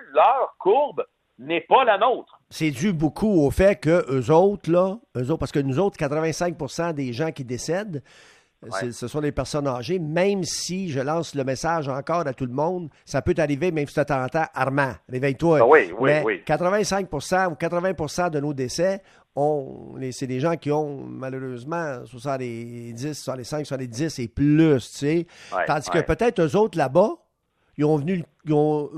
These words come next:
Speaker 2: vu le coup venir, puis ils se sont mis en garde ben, ben vite auprès de leurs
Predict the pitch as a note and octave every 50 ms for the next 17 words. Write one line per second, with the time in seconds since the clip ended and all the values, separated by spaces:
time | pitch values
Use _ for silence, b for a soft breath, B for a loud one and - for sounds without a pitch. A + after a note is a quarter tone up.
0 | D3 C#3+ - D#3+ C#3+ B2+ A2+ C#3 F#3 G#3 G#3 F#3 D3+ C#3+ C3+ C3 - - - E3+
1 | D#3+ C3+ G#2+ C3+ D3 D#3 E3+ G3 A#3 B3+ B3+ A3 F3+ C3+ b b b b b b
2 | b b b _ - C#3+ C#3+ C#3+ C#3 A#2+ - D3 C3+ - - E3+ E3 D#3+ D#3+ D#3
3 | D3+ D3+ C#3+ C#3 C3+ C#3+ D#3+ F3 E3+ D3+ C#3+ C3+ C3 D3+ E3+ G3 G#3 G#3 G3+ F3
4 | D3 B2 A#2 E3 F#3+ G3+ F#3 F3 E3+ D#3 C#3+ C#3 B2+ E3+ G3+ G#3+ - - C#3+ C#3
5 | C3 - - E3 G3 G#3 E3 D3 C3+ C3 D3 D#3+ F3+ G3+ G#3+ A3 A3 A3 G#3+ G#3